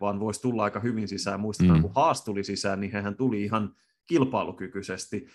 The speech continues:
Speaker 1: Niin se oikeasti voisi myös nopeasti tarkoittaa sitä, että jos heillä asiat menee putkeen, he vois haastaa jopa kärkisijoista,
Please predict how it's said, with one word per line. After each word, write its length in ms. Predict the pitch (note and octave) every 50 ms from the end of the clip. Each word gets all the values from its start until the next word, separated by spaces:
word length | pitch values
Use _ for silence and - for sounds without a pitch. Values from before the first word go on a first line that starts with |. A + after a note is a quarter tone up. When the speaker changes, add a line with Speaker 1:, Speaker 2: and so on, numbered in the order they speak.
| _ _ _ -
Speaker 1:
Niin 120 | B2+ B2+ B2
se 120 | B2 C3
oikeasti 440 | C#3+ D#3 F3 E3+ D#3 C3+ - B2+ A2+
voisi 220 | A#2+ A#2+ A2+ -
myös 180 | B2 A#2+ A2+ C3
nopeasti 360 | B2+ A#2+ - B2 A#2 - C3
tarkoittaa 640 | C3 - C#3+ D3 B2+ - - A2+ - - A#2 G#2+
sitä, 340 | - - A#2+ - - A2+ A2
että 360 | G#2+ G#2 - - A#2 A2+ A2 G2 -
jos 220 | G2 A#2+ A2+ -
heillä 260 | - A#2 A2+ A2+ A2+ A#2
asiat 280 | B2 C3+ C3+ A2+ -
menee 220 | A2 A2 A2 G#2 G2+
putkeen, 480 | - C3+ D3 - _ - C3+ B2+ B2
he 120 | B2+ A#2 A2+
vois 200 | G#2+ G#2 G2+ -
haastaa 380 | G#2+ G#2+ G#2+ - - G#2+ G2
jopa 200 | F#2+ F#2 - - -
kärkisijoista, 880 | - G#2+ A2+ B2 B2+ B2+ B2+ B2+ A#2+ A2+ A2 G#2+ G#2+ - - - G#2+